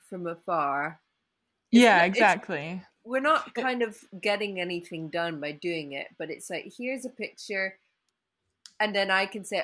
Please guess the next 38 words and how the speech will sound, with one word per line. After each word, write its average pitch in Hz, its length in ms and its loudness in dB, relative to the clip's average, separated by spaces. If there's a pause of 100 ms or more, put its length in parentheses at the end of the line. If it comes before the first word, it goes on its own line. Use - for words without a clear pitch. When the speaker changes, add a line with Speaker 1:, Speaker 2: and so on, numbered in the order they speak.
(100)
Speaker 1:
"Oh, 220 160 2
that's 214 320 0
cute." 180 500 -8 (720)
And 208 140 -4
that's 202 300 2
like 214 200 -4
a 196 60 -4
little 180 540 -2
mini 180 460 -8
hug 165 580 -4 (280)
from 170 180 -12
across 160 400 -10
the - 160 -16
ocean. 156 500 -12 (840)
And 196 160 -4
then, 196 100 4
Speaker 2:
Yeah, 262 140 8
it - 60 4
Speaker 1:
like, - 60 0
Speaker 2:
definitely 190 640 2
is. 185 560 0
Speaker 1:
it 208 100 -12
just 247 220 -4
makes, 226 400 -6
like, 180 220 -4
your 185 160 -8
day, 170 480 -2 (100)
you 214 120 -8
know, 180 120 -2
you've 175 200 -4
just - 280 -10
touched - 380 -10
base 170 280 -6
that 160 200 -8
day. 160 400 -6
Nothing's 180 760 -8 (160)
kind 156 220 -6
of 147 100 -12